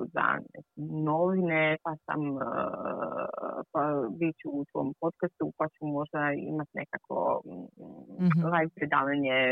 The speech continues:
Speaker 1: u klubu Mladi Split, pa uglavnom nastojim što više nekako ovih, em, javnih preporuka koji svi drugi psiholozi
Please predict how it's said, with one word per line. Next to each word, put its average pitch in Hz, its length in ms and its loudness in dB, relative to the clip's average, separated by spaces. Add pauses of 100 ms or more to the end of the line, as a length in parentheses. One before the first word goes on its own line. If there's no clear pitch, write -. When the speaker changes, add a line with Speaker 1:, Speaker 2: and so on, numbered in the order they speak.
(140)
Speaker 1:
u 87 540 -2
klubu 156 320 2
Mladi 131 340 2
Split, 202 340 0
pa 147 240 8
uglavnom 202 420 4 (320)
nastojim 240 520 4 (260)
što - 300 -2
više 226 340 0
nekako 196 420 2
ovih, 185 420 6 (760)
em, 156 680 4 (1080)
javnih 170 680 6 (180)
preporuka 143 880 2 (160)
koji 147 260 -2
svi 147 180 -4
drugi 143 320 0
psiholozi 131 800 -2